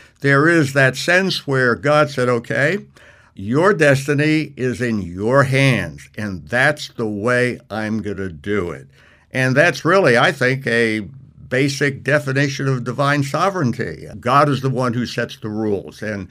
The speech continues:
when he sets the rules, our theology might not agree with the rules, but hey, let's face it, he's the one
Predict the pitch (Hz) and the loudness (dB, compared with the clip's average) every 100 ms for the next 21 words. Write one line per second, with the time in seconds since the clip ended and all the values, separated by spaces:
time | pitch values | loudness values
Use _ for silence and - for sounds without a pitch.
0 | - - - _ 117 135 175 185 180 135 | -18 -20 -20 _ 0 2 2 4 2 2
1 | 147 135 190 220 147 156 135 - - _ | 2 4 6 8 6 4 2 -6 -16 _
2 | 117 143 143 143 143 165 196 131 135 135 | -2 2 2 4 4 6 4 2 2 2
3 | 139 135 120 147 135 117 151 156 120 123 | 4 4 4 4 4 2 2 2 2 0
4 | 135 190 165 123 113 110 156 123 147 147 | 0 2 2 2 0 0 0 0 0 -2
5 | - 160 - - 98 127 180 - 117 127 | -4 -4 -4 -6 -6 -4 -4 -4 -2 2
6 | 175 117 123 | 4 4 2